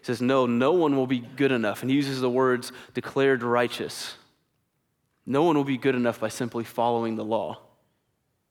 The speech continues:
So then you gotta ask, "Well, God, then why would you give it?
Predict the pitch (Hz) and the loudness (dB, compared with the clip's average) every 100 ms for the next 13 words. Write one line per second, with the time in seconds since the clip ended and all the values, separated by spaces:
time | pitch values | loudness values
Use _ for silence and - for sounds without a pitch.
0 | _ _ _ _ - 139 147 135 127 127 | _ _ _ _ -6 -2 2 2 4 2
1 | 127 123 120 139 139 127 123 135 165 143 | 0 -4 -2 -2 0 -2 -2 -2 -2 -2
2 | 127 127 104 80 | -4 -2 -2 -4